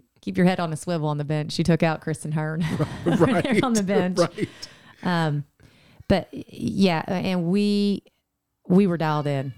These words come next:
Speaker 2: Mm. You,
Speaker 1: Um,
Speaker 2: you could
Speaker 1: and,
Speaker 2: tell.
Speaker 1: yeah, for that game. And, you know, it's hard in our district when we have been so dominant. Sometimes they have a tendency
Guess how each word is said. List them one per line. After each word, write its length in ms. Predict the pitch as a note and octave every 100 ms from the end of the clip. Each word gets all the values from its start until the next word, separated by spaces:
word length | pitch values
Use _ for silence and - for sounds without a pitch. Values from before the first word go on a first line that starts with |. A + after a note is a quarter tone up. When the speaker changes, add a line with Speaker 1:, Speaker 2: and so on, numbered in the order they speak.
| -
Speaker 2:
Mm. 320 | D#3 D3 A#2 - _ _ -
You, 60 |
Speaker 1:
Um, 220 | D#3 D3 D3
Speaker 2:
you 100 | E3+
could 180 | D3+ E3
Speaker 1:
and, 320 | C3 A#2+ B2+
Speaker 2:
tell. 20 |
Speaker 1:
yeah, 380 | - E3+ D#3 C#3 - _
for 160 | F3 E3
that 220 | D#3+ D#3+
game. 340 | D#3+ D#3 D#3+
And, 220 | - G3+ G#3
you 60 |
know, 100 | A3
it's 120 | G#3
hard 340 | - F3 F#3 F3
in 80 | E3
our 100 | D3+
district 540 | D#3 D3+ E3 D#3 -
when 300 | D#3+ D3+ C#3+
we 100 | E3
have 280 | C#3 D3+ D#3+
been 160 | E3+ E3
so 140 | F3
dominant. 600 | E3+ E3+ F3 F3 F3 _
Sometimes 400 | - F#3 F#3 F3+
they 100 | E3+
have 80 | E3
a 40 | D#3
tendency 680 | E3+ E3 - E3+ D#3+ D#3